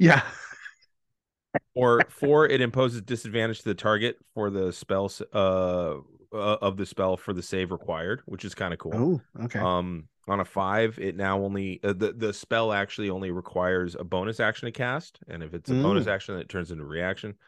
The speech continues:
Speaker 1: Wow.
Speaker 2: And on a six, it, it doesn't cost you a slot, so it's pretty cool. Like, it's good
Speaker 1: All right,
Speaker 2: bardic
Speaker 1: yeah, all
Speaker 2: stuff.
Speaker 1: right, yeah, yeah, yeah, yeah.
Speaker 2: Also at third level, you get, "How do you know that?" Um,
Speaker 1: <laughs>
Speaker 2: because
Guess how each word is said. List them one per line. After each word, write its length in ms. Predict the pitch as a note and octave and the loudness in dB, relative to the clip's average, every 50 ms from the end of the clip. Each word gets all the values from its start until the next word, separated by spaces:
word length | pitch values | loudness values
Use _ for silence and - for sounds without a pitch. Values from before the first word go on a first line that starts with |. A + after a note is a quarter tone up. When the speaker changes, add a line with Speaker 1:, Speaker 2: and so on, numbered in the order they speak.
| _ _ _ _ _ _ _ _ - | _ _ _ _ _ _ _ _ -6
Speaker 1:
Wow. 220 | - - C#3 C3 A#2 | -4 -2 0 0 0
Speaker 2:
And 180 | A#2 A#2+ A#2+ - - | 0 0 -2 -6 -4
on 160 | - G#2 A2+ A#2+ | -4 -2 0 0
a 60 | A2+ | -2
six, 420 | - - G#2 A2 - - - - - - | 0 0 -2 -2 -2 -4 -16 -16 -10 -4
it, 200 | F#2+ F#2 F#2 F2+ - | -2 -2 -2 -2 -4
it 120 | F2+ F2+ - | -6 -6 -4
doesn't 220 | - E2+ F2 E2+ | -4 -6 -6 -6
cost 240 | - - E2 D#2+ - | -6 -6 -8 -6 -4
you 80 | G2 G2 | -4 -6
a 60 | G2 | -4
slot, 360 | - - G3+ A3 - - - | -2 -2 -2 -2 -2 -4 -4
so 140 | - G#2+ A2 | -2 -2 -2
it's 80 | A#2 | -2
pretty 240 | - - - G4+ G4+ | -4 -2 0 0 0
cool. 300 | - - F4+ - - G#2 - | 0 0 -2 -2 -2 -2 -4
Like, 220 | F#2 G2 F#2 G2 | -2 -2 -2 -2
it's 100 | G#2+ G#2 | -6 -4
good 160 | A2+ C#3 D3 | 2 4 6
Speaker 1:
All 80 | D3+ F#3 | 6 8
right, 60 | F#3+ | 8
Speaker 2:
bardic 260 | G3+ G#3 F3 A#2 A2 | 8 8 6 6 6
Speaker 1:
yeah, 140 | B2 D3+ D#3 | 6 6 6
all 60 | B2 | 4
Speaker 2:
stuff. 120 | F2+ G#2 B2 | 4 4 4
Speaker 1:
right, 220 | C3+ - B2+ - | 6 4 4 2
yeah, 100 | G#2 A#2+ | 2 2
yeah, 200 | C3 C3+ C3 A#2 A#2 - - | 2 4 2 0 -2 -4 -4
yeah, 80 | C#3 | -4
yeah. 120 | C#3+ D3+ D3 - _ _ _ _ _ _ - | -4 -4 -6 -8 _ _ _ _ _ _ 2
Speaker 2:
Also 280 | A#2 D3 D3+ F3 E3+ | 2 4 4 4 2
at 60 | C#3 - | 2 4
third 220 | - C3 A#2+ A2 | 2 2 4 4
level, 200 | A2 G#2 G#2 A2 | 2 2 2 0
you 140 | G#2+ G2+ F#2+ | 0 0 2
get, 240 | G2+ F#2+ - - - _ _ - - | 0 0 -2 -2 -14 _ _ -8 -2
"How 140 | E3+ A3 | -2 -2
do 140 | A3+ - C#4 | 0 0 -2
you 60 | A#3 | 0
know 280 | F#3+ C#3 B2+ C#3+ G#3+ B3+ | 0 2 2 0 0 -2
that?" 380 | E3+ - - D#2 - - - - _ _ _ _ _ _ _ _ _ _ _ _ _ _ _ _ - | -4 -6 -10 -10 -14 -14 -18 -20 _ _ _ _ _ _ _ _ _ _ _ _ _ _ _ _ -2
Um, 220 | G2+ G2+ G2 F#2+ | 0 0 2 4
Speaker 1:
<laughs> 200 | - - - - | 6 6 6 6
Speaker 2:
because 540 | A#2+ A2+ - - C3+ B2 A2+ A2+ A2+ - | 4 0 -2 0 2 2 2 0 -2 -10